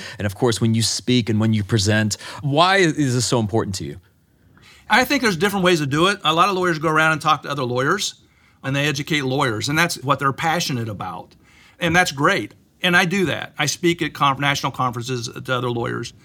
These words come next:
Speaker 2: But I really enjoy speaking to people. I just, I went to Saint Louis and spoke for two days to hundreds of people, of just average, everyday people. And my topic was, how do you share the roads safely?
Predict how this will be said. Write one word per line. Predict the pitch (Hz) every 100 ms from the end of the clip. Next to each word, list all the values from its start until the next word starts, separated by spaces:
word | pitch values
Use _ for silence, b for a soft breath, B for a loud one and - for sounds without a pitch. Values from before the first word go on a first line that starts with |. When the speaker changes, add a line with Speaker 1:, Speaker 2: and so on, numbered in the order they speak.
| b b b b
Speaker 2:
But | 175
I | 190 226
really | 196 190 180 151 -
enjoy | 151 139 135 147 147
speaking | 135 - 147 135 139
to | 123
people. | 104 131 147
I | 139
just, | 143 127 - - -
I | 143 135
went | 156 151
to |
Saint | 127 160 143
Louis | 143 156 139
and |
spoke | - 151 -
for | 123
two | 165
days | 156 143 147 143 B B B
to | - 135 -
hundreds | - - 208 190
of | 151
people, | 185 175 180 160 B B B B
of | 170 151
just | 214 -
average, | 175 185 196 151
everyday | 165 175 160
people. | 139 147 220 247 b b
And | 160 165
my | 156 151
topic | 139 170 185 185
was, | 165 147
how | 135 165
do | 170
you | 156
share | - 165
the | 151
roads | 135 135 151 139
safely? | - 147 170 202 220 262